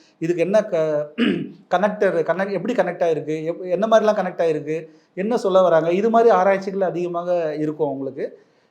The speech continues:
ஆ, அவங்க கிட்ட இருக்க ஒரு மைனஸ் என்னன்னா, இன்ஃபீரியாரிட்டி காம்ப்ளெக்ஸ் கொஞ்சம் அதிகமா இருக்கும். அதாவது, தாழ்மையான எண்ணம், தனிமை உணர்ச்சி. இப்போ வந்து, நம்ம போய் சொன்னா ஏத்துப்பாங்களா, நம்ம இதுல போய் நின்னா நமக்கு மதிப்பு கொடுப்பாங்களா, இதை அக்செப்ட் பண்ணுவாங்களா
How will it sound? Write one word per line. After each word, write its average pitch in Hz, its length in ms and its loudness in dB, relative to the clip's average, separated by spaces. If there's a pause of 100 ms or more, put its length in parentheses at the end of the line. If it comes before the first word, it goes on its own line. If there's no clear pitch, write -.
ஆ, 175 200 2
அவங்க 196 220 0
கிட்ட 208 180 4
இருக்க 233 180 6
ஒரு 202 120 6
மைனஸ் 233 380 2
என்னன்னா, 196 340 0 (100)
இன்ஃபீரியாரிட்டி 233 500 0
காம்ப்ளெக்ஸ் 165 420 -4
கொஞ்சம் 143 220 -4
அதிகமா 131 320 -8
இருக்கும். 131 300 -14
அதாவது, 180 340 2
தாழ்மையான 202 520 4
எண்ணம், 185 420 -6 (100)
தனிமை 233 380 2
உணர்ச்சி. 147 400 -10 (920)
இப்போ 160 200 -6
வந்து, 190 300 0
நம்ம 175 260 -4
போய் 202 160 0
சொன்னா 196 280 -2
ஏத்துப்பாங்களா, 151 680 -2 (200)
நம்ம 180 200 -4
இதுல 175 220 -4
போய் 196 140 -2
நின்னா 190 580 -6 (240)
நமக்கு 165 420 -2
மதிப்பு 185 440 0
கொடுப்பாங்களா, 151 520 0 (320)
இதை 165 140 -2
அக்செப்ட் 165 540 0
பண்ணுவாங்களா 151 520 0